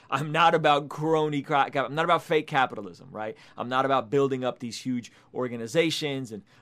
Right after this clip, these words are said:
letting them kinda do, you know, what they want, give them hu-, huge tax breaks, all that kinda stuff. I'm not the biggest fan of trickle-down economics. I don't think it's helpful for lower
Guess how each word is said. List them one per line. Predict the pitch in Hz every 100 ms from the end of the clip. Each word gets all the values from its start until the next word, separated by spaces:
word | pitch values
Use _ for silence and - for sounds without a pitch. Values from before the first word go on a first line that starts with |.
| -
letting | 127 127 127
them | 120 120 113
kinda | - 135 107
do, | 98 135 127 120 104
you | 110
know, | 120 101
what | 95 95 143
they | 135 127
want, | 107 120 113
give | 107 107
them | 113
hu-, | 110 - 139
huge | 120 - 143 127 -
tax | 147 123 -
breaks, | - 104 110
all |
that | 107 101
kinda | 104 98
stuff. | - 110 - _ - -
I'm | 127
not | 131 135
the | 139 117 _ _
biggest | 190 190 202 202 190
fan | - 190 185 180
of | 175
trickle-down | 208 202 180 180 180
economics. | 175 175 175 175 175 - - -
I | 117 104
don't | - 131 127 -
think | 135 117
it's | -
helpful | - 139 - 135
for | -
lower | 113 120 135 135 135 131